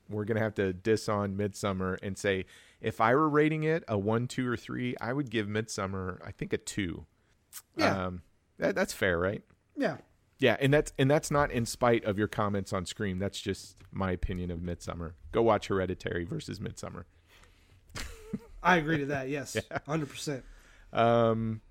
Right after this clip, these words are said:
Speaker 1: no, we love Alex, and he was on for our Ready to Rumble. We're gonna have him back again, um, here real soon. But, uh, hey, folks, again, reach out. We'd love to hear from you. If you have any comments, uh, just do what Brad said.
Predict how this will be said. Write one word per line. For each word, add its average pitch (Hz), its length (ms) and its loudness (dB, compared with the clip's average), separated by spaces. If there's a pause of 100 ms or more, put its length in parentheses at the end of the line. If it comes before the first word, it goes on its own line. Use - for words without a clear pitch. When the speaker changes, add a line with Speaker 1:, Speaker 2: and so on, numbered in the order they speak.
(100)
Speaker 1:
no, 107 540 4
we 127 160 4
love 104 220 4
Alex, 98 380 2
and 101 180 -2
he 113 140 0
was 101 220 0
on 104 240 -2
for 101 120 2
our 95 80 6
Ready 101 200 4
to 95 60 -2
Rumble. 98 260 2
We're 123 100 4
gonna 127 140 6
have 113 140 2
him 104 100 -2
back 95 260 -2
again, 98 500 -2
um, 95 580 -2
here 107 200 -2
real 98 200 2
soon. 98 360 -4
But, 92 280 -4
uh, 90 260 -4 (480)
hey, 120 120 2
folks, 123 440 2
again, 95 460 0 (580)
reach 117 240 0
out. 110 300 2
We'd 98 120 -2
love 104 120 2
to 104 60 0
hear 101 140 6
from 104 240 0
you. 101 100 0 (180)
If 92 240 -4
you 98 180 -2
have 95 340 0
any 104 300 -2
comments, 98 880 -4
uh, 90 300 -6 (100)
just - 320 -8
do 98 120 -2
what 98 160 0
Brad 95 300 0
said. 98 340 -2